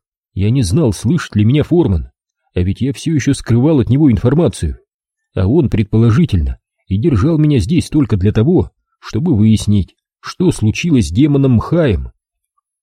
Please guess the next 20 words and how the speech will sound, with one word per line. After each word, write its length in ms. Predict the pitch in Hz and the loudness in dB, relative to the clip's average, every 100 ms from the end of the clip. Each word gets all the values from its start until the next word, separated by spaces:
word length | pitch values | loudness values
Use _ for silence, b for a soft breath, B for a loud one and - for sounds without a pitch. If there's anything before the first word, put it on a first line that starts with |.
| _ _ _ _ | _ _ _ _
Как 240 | 95 92 | -4 -2
бы 120 | 87 104 | -2 0
то 120 | 98 | 0
ни 160 | 131 | 2
было, 340 | 143 82 64 - _ _ _ | 2 0 -4 -10 _ _ _
их 240 | 104 113 101 | -2 0 0
недоумение 680 | 101 104 107 151 131 90 | 0 2 2 2 2 0
уже 300 | 73 95 120 | -2 -2 0
ответило 440 | 123 139 175 101 98 | -2 -2 -2 0 0
на 100 | 113 | 2
мой 160 | 143 | 2
вопрос. 500 | 98 107 156 98 - _ _ _ _ _ | 0 0 0 0 -4 _ _ _ _ _
Если 360 | 98 104 - 135 | -4 -4 -2 -2
бы 120 | 135 | 0
они 180 | 135 131 | 0 0
видели 340 | 135 131 127 | 0 2 2
его 220 | 120 135 | 2 2
в 80 | 107 | 0
другом 360 | 82 110 170 123 | 0 2 2 2
обличии, 560 | 95 165 - 85 58 | 2 0 -2 -6 -8